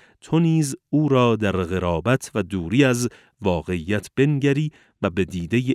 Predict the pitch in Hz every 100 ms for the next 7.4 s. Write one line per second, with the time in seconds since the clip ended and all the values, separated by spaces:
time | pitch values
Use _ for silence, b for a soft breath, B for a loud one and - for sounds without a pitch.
0 | - 110 - - 98 78 - 131 143 104
1 | 92 95 95 90 - 95 87 b b b
2 | - 104 87 73 - 92 - - - -
3 | _ _ _ _ _ _ _ _ - 101
4 | 107 107 117 98 110 117 127 165 165 -
5 | 127 131 127 131 117 - b b - 101
6 | 113 107 - - 135 110 117 110 104 92
7 | 92 123 123